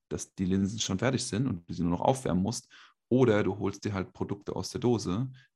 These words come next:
die nur noch aufgewärmt werden müssen. Und dann würde ich sagen, ein, äh, Teelöffel Kokosöl, ähm,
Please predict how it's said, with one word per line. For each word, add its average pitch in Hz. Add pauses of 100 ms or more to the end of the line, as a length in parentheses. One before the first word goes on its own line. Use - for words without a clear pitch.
die 92 (400)
nur 107
noch 95
aufgewärmt 98
werden 92
müssen. 127 (400)
Und 90
dann 95
würde 92
ich -
sagen, 98 (1300)
ein, 90
äh, 87
Teelöffel 90
Kokosöl, - (1040)
ähm, 85